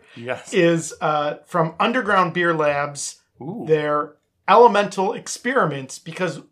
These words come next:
Speaker 2: what is your show if not an experiment in
Speaker 1: And there's
Speaker 2: design?
Speaker 1: elementals.
Speaker 2: And there's elementals. It writes itself.
Speaker 1: <laughs>
Speaker 2: Uh, but that's not what we have
Speaker 1: We'll
Speaker 2: right
Speaker 1: very
Speaker 2: now.
Speaker 1: much enjoy those later.
Speaker 2: <laughs> That's right. Um, but we are gonna drink a couple of beers.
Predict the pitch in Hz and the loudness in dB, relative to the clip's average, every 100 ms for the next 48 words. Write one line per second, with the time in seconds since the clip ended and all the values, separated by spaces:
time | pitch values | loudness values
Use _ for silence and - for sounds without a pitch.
0 | - 165 214 220 220 165 185 180 - 208 | -10 2 2 2 -4 -6 -4 -4 -2 2
1 | 180 156 151 - _ - 180 180 190 185 | 4 4 -2 -8 _ -6 -4 2 4 4
2 | 175 165 - - 214 208 175 160 160 - | 0 -6 -10 -2 2 4 4 0 -2 -8
3 | - 151 156 147 143 147 139 165 - 95 | -4 -2 -2 -2 0 2 2 0 -2 -10
4 | - - 233 208 208 185 180 220 285 - | -12 -6 0 4 4 4 4 6 4 4
5 | 175 156 202 190 220 165 160 165 151 151 | 2 2 0 4 4 4 0 2 0 -2
6 | 147 - 147 147 - - - _ _ 165 | -6 -8 -10 -12 -16 -20 -20 _ _ 2
7 | 175 202 233 247 226 208 185 170 170 165 | 4 4 4 4 4 4 4 4 6 6
8 | 160 156 - 120 113 107 98 101 139 147 | 4 2 -2 -6 -4 -4 -4 -8 -2 0
9 | 104 87 - 277 190 - 180 123 - _ | 0 -6 -14 -6 -6 -4 -6 -6 -10 _
10 | - - 165 156 - - 175 190 226 233 | -16 0 0 0 -8 -4 2 6 6 4
11 | 196 180 175 - 214 208 147 - 135 117 | 0 -2 -4 0 0 2 -4 -4 -8 -8
12 | 160 - | -10 -14